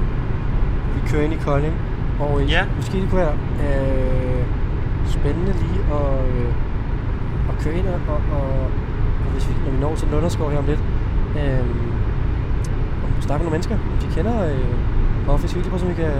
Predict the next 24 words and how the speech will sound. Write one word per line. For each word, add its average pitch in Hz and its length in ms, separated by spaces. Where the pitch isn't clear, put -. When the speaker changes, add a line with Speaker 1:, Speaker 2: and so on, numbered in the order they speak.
Speaker 1:
vi - 60
kan - 80
finde 165 160
nogen. 165 240
Speaker 2:
Altså, 131 140
jeg 127 60
går 139 80
ud 202 100
fra, 175 260
at 135 100
Lunderskov 127 600
sidder - 500
af, 110 840
af 113 560
Huffy 135 200
Beats - 300
excitement. 117 720
Speaker 1:
Jeg - 80
tror, 175 100
de 156 100
alle 147 120
sammen 156 220
kender 147 160
ham. 147 100